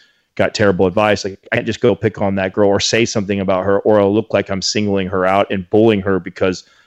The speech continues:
the influence that we have is much greater in our space than probably hers is, even though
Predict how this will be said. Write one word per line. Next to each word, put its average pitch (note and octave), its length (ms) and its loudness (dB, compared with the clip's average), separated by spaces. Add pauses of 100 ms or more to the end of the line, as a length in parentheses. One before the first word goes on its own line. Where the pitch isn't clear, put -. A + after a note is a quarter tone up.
(160)
the A2+ 160 2
influence G#2 520 0
that G#2+ 160 0
we G#2 140 -2
have F#2+ 320 0
is - 260 -10 (200)
much G#2 320 0
greater F#2+ 400 0
in F#2+ 100 -2
our F2+ 140 -2
space G2 340 -2
than F2 140 -8
probably F2+ 460 -2
hers F#2+ 340 -2
is, A2 180 0
even F#2+ 240 -2
though F#2+ 260 2